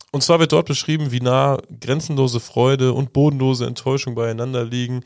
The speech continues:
Die Folge heißt von Liga zwei bis Liga fünf und, äh, es wird mit dem ehemaligen Vorsänger der Ultras Essen gesprochen, der uns erklärt, was diese Abstiege für die Fanszene bedeutet haben. Und da hören wir auch einmal schnell rein.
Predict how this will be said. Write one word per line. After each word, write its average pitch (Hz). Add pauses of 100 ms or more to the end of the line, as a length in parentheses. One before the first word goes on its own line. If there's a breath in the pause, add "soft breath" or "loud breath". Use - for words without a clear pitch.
(360 soft breath)
Die 120
Folge 135
heißt 127
von 127
Liga 139
zwei 127
bis 127
Liga 123
fünf 139
und, 113
äh, 107
es -
wird 123
mit 117
dem 117
ehemaligen 120
Vorsänger 123
der 113
Ultras 123
Essen -
gesprochen, 123 (380 loud breath)
der 113
uns 117
erklärt, 123
was 117
diese 110
Abstiege 117
für 131
die 120
Fanszene 123
bedeutet 113
haben. 117 (300 loud breath)
Und 120
da 107
hören 104
wir 87
auch 92
einmal 76
schnell -
rein. 87